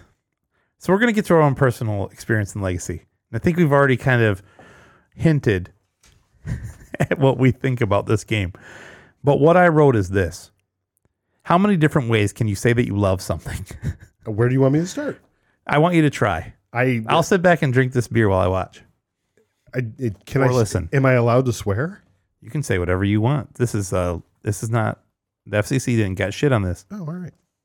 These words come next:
Speaker 2: Uh, well, the first way I would say it is A, fucking amazing, unfucking believable, ungoddamn real. <laughs> I can keep going all night.
Speaker 1: Yeah.
Speaker 2: The game's amazing. It really is.
Speaker 1: Let
Speaker 2: It's,
Speaker 1: me
Speaker 2: and a lot of it, it, it, I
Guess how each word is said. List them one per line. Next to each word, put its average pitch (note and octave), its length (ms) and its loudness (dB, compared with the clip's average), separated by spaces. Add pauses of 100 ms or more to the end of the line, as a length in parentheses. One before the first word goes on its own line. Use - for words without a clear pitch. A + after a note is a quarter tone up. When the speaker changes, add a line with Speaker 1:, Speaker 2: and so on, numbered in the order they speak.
(220)
Speaker 2:
Uh, A#2+ 520 -2
well, B2+ 300 2
the A#2 100 -2
first F3 320 -2
way F#2+ 120 0
I E2 80 -4
would F2+ 140 -6
say F2 160 -6
it D#2+ 120 -8
is F2 220 -8
A, A2 380 -2 (240)
fucking A2 500 -4
amazing, F#2 480 -6 (800)
unfucking A#2 1300 -4
believable, G2 600 -2 (1200)
ungoddamn A2+ 1120 -2
real. A2+ 540 -2
<laughs> - 460 -16
I D#3+ 100 0
can F3 160 -2
keep E3 160 2
going A#2 260 2
all G2 140 -2
night. E2 220 -8 (180)
Speaker 1:
Yeah. E3+ 180 4 (180)
Speaker 2:
The G3+ 80 -8
game's A3 240 2
amazing. C#3 380 2
It C#3 120 2
really D3 300 2
is. G2 200 -2
Speaker 1:
Let C4 120 2
Speaker 2:
It's, D#4 120 -2
Speaker 1:
me - 40 -20 (280)
Speaker 2:
and F3 140 2
a E3+ 40 4
lot D#3+ 300 2
of E3 100 2
it, C3+ 160 2
it, B2 240 0
it, A#2 320 -2
I G2 160 -4